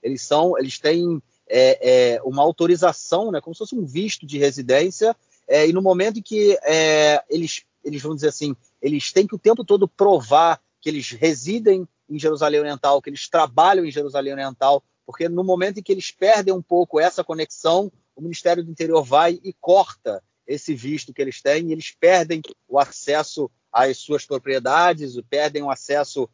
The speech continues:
a Jerusalém, né, que eles tanto, que eles viveram por anos e sua fa-, suas famílias viveram. Ou seja, é mais uma forma de você criar uma política de, é, é, vamos dizer assim, transferência de população e judaização da região, né?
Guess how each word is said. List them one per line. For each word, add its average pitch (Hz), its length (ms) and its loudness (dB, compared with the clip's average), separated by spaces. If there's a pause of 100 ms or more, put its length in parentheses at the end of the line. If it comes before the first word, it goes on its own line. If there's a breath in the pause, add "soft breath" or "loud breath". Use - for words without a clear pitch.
(160)
a 139 100 2
Jerusalém, 190 640 0 (320)
né, 147 140 -10
que - 80 -16
eles 139 180 -14
tanto, 151 480 -6
que - 80 -12
eles 147 140 -8
viveram 156 600 4
por 143 300 -2
anos 165 320 2
e 120 60 -14
sua 135 160 -6
fa-, 131 240 -2
suas 127 200 -10
famílias 131 380 -10
viveram. 107 380 -6 (280)
Ou - 80 -10
seja, 135 260 -2
é 127 40 2
mais 160 320 0
uma 175 220 -2
forma 156 360 2
de 139 60 -14
você 139 180 -14
criar 143 280 -2
uma 143 100 -4
política 143 580 -2 (240)
de, 143 520 0
é, 131 800 4 (260)
é, 113 380 0
vamos 151 180 -8
dizer 170 80 -2
assim, 156 180 -8
transferência 180 680 2
de 165 80 -10
população 160 1160 -2 (220)
e 240 400 -2 (160)
judaização 196 840 2
da 190 100 0
região, 156 440 -2
né? 117 160 -12